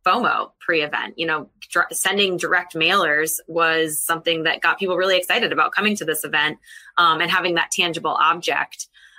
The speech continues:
uh, was just something that was added value to getting people to, uh, be in their seats the day of the event.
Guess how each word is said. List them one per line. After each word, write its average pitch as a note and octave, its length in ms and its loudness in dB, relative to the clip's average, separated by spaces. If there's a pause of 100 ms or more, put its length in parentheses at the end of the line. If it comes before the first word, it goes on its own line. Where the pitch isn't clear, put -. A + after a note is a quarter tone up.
(120)
uh, D#3 260 2
was F#3 140 -2
just - 280 -2
something F3+ 300 -2
that - 160 -4
was D#3+ 300 -2
added D#3 320 0
value D3 500 2
to C3 380 -2
getting D3 240 -4
people D3 300 -6
to, B2 200 -4 (760)
uh, C#3 260 2
be F3 100 0
in E3+ 80 0
their D#3 80 -2
seats - 300 -4
the D#3+ 100 -6
day D3 180 0
of D3 60 -4
the D3 120 0
event. B2+ 260 -2